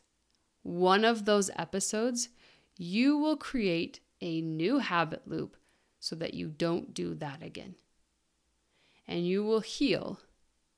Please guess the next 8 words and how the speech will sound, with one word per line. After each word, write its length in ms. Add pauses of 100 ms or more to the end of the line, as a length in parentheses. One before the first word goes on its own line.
emotional 560
eating, 320 (1080)
because 320
you 300
will 140
have 260
a 80
skill 680